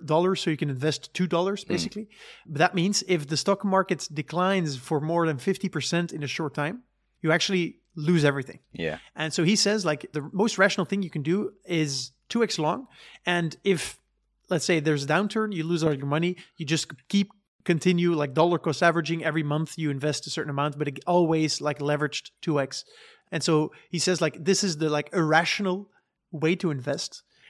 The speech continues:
Speaker 1: But it's not a reasonable way to invest, because if you're investing, like, all your savings and suddenly the market goes down by more than fifty percent and you lose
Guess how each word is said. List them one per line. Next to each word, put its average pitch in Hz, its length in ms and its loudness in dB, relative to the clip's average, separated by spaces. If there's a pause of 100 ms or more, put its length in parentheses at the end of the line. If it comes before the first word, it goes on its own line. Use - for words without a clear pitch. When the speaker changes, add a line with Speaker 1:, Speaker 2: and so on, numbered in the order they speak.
(200)
Speaker 1:
But 190 100 4
it's 160 100 -4
not 226 100 2
a 233 60 0
reasonable 190 560 2 (120)
way 156 200 0
to 156 120 -4
invest, 135 340 -4
because 147 180 -4
if 165 160 -4
you're 226 160 2
investing, 165 460 0
like, 135 160 -6 (100)
all 202 160 6
your 180 100 0
savings 160 600 0
and 151 220 -8
suddenly 190 340 0
the 143 80 -2
market 156 500 -2 (120)
goes 147 200 -2
down 160 340 2 (320)
by 151 140 2
more 165 160 2
than 147 80 0
fifty 165 240 -2
percent 147 320 -6
and 135 80 -6
you 156 120 -2
lose 170 200 2